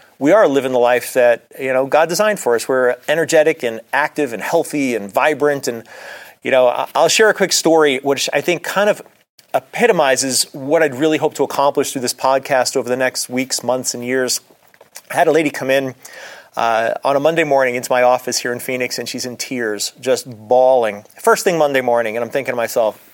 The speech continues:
"Oh gosh, this is gonna be a rough day." <laughs> You know, like, if that's the first patient, you can only imagine where it goes from there.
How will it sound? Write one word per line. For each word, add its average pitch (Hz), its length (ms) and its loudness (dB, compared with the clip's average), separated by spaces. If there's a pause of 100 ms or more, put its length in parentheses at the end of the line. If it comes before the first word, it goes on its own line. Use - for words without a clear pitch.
(160)
"Oh 117 240 -6
gosh, 104 520 -6
this 135 180 -6
is 117 80 -10
gonna 127 160 -6
be 123 120 0
a 113 80 2
rough 113 340 0
day." - 460 2
<laughs> - 100 -20
You 180 100 2
know, - 80 -2 (300)
like, 170 140 6
if 156 100 0
that's 175 240 2
the 170 80 0
first 165 280 2
patient, 165 320 2
you 160 80 -2
can 165 140 2
only 165 140 6
imagine 147 360 2
where 139 120 2
it 123 60 -4
goes 139 200 0
from 127 140 -2
there. 123 240 2